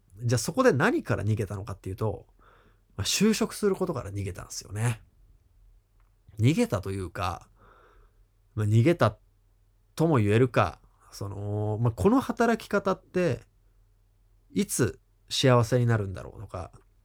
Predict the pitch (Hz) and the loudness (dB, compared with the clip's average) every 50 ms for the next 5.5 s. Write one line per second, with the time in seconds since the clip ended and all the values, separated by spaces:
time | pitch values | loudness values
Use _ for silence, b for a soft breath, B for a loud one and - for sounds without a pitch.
0 | _ _ _ - _ _ _ b b b b b b b _ 127 131 - 208 214 | _ _ _ -20 _ _ _ b b b b b b b _ -2 0 0 0 0
1 | 233 240 262 240 - 143 113 107 107 98 90 - - 110 110 110 131 160 - 214 | 2 0 0 0 0 0 0 0 -4 -6 -8 -8 -4 -2 0 0 0 2 2 0
2 | - - 117 98 95 - - 110 104 101 104 101 - - 107 135 - _ _ 147 | 2 2 -2 -2 -4 -4 -4 -2 -2 -2 -2 -4 -2 -4 -4 -4 -4 _ _ -8
3 | 151 185 202 165 127 104 95 95 117 127 117 110 98 95 92 95 98 107 123 143 | -4 -4 -4 -2 -2 -4 -2 -2 -2 -2 -2 -2 -4 -6 -4 -4 -2 -2 -2 0
4 | 135 120 107 95 90 92 87 82 - - _ _ _ _ 135 135 143 147 - - | -2 -4 -6 -6 -8 -10 -12 -12 -16 -20 _ _ _ _ -6 -4 -4 -6 -8 -8
5 | - - 95 98 98 104 107 98 - - | -10 -10 -10 -8 -6 -6 -6 -6 -8 -12